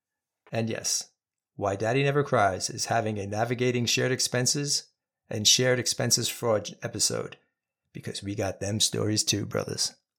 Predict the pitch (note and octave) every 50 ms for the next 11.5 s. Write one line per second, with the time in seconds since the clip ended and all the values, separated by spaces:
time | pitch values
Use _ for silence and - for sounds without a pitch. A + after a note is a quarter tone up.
0 | _ _ _ _ _ _ _ _ _ _ _ _ _ _ _ _ _ _ _ _
1 | _ _ - B2+ A#2 A2+ - - - - _ _ - C#3+ D#3 E3+ - - D#3 B2
2 | - - D3+ C#3+ B2 A#2+ A2+ - - - - C3 A2 G#2+ - - - B2+ A#2 G2+
3 | - - - - _ _ - A#2 - - - - B2 A2 - A2+ G#2+ A2+ A2 G#2+
4 | B2+ B2 G#2+ A2+ G#2+ G2 G#2 A2 A2 A2 G2+ G2 G2 A2 - - - _ _ _
5 | - A#2+ A2 A2 A#2+ A#2+ B2 A#2+ A2+ G2+ B2+ A#2 A2 G2+ A2+ - A2+ G#2 G#2 G2+
6 | G2+ G#2 G2 - G#2+ G#2+ - - - - _ _ _ _ _ _ _ _ _ _
7 | _ _ - E3 D#3 C#3+ C3+ - - - - - _ _ _ _ _ _ _ _
8 | _ _ C#3+ A#2+ - - D3 C3+ B2+ A2+ B2 C3+ B2 A#2+ A2+ A2+ - A#2+ A2+ A2+
9 | G#2+ G#2 - - B2 A2 G#2+ G#2+ - - A#2 A2 A2+ A#2+ A2+ G#2+ - - A2+ C3
10 | D3+ D3+ C#3+ C#3+ - - - - D3+ - A#2+ A2 A2+ - - A#2+ G2+ - - -
11 | - A2+ G2+ F2+ - - - - - - -